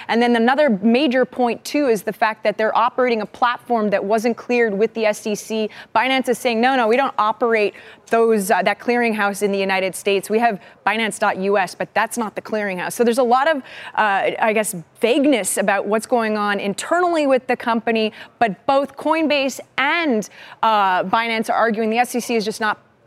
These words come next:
playing ball, not working with them, not communicating, uh, et cetera. And so, the, John, just one last point, 'cause it's important. Binance did say they're not a U S exchange, so the S E C's actions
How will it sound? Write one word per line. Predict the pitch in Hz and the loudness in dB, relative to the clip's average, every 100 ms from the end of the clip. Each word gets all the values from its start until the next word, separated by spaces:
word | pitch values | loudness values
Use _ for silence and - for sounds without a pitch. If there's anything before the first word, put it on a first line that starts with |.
| - | -6
playing | 233 214 180 | -2 -2 2
ball, | 196 196 190 - | 2 2 0 -4
not | 202 208 214 | -2 0 0
working | 202 196 202 | -2 -2 -4
with | 190 - | -4 -4
them, | 190 | -4
not | 190 196 | -2 -4
communicating, | - 202 196 208 190 185 185 - - - | -4 -4 -4 -4 -2 -2 -4 -8 -20 -8
uh, | 175 180 - | -2 0 -2
et | 190 | -4
cetera. | - 196 185 | 0 0 0
And | 185 | 0
so, | 202 | 0
the, | 190 190 190 185 | 2 0 0 0
John, | 254 247 214 | 0 0 0
just | 220 | -2
one | 220 247 | 0 2
last | 247 226 - | 2 0 -2
point, | 220 | -4
'cause | 196 | -4
it's | 190 202 | -6 -6
important. | - 220 180 - | -2 -4 -4 -2
Binance | 208 240 247 240 - | -2 0 -2 -4 -2
did | 226 214 | -2 0
say | 247 220 | -2 0
they're | 190 | -2
not | 185 185 208 | -2 -2 -2
a | - 196 | -2 -2
U | 202 | 0
S | 196 196 | -2 -4
exchange, | - - 185 185 - - | -8 -6 -6 -8 -12 -16
so | - 220 | -4 0
the | 196 | 0
S | 190 226 | 0 -2
E | |
C's | - 202 - | -4 -4 -2
actions | 175 - 190 | -4 -6 -10